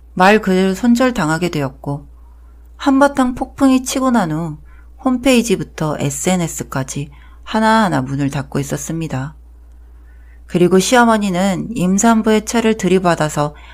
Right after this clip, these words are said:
아이를 죽이려 했다는 혐의로 조사를 받고 있어요.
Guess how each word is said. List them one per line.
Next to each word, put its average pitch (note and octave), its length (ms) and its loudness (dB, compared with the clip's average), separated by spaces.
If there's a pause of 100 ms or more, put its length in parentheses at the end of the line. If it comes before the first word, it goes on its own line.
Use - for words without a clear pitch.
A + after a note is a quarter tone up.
아이를 D#3 440 2
죽이려 E3+ 360 0
했다는 D3+ 440 -2
혐의로 G#3 340 -2
조사를 G3 420 -2
받고 D#3+ 300 -6
있어요. C#3+ 560 -6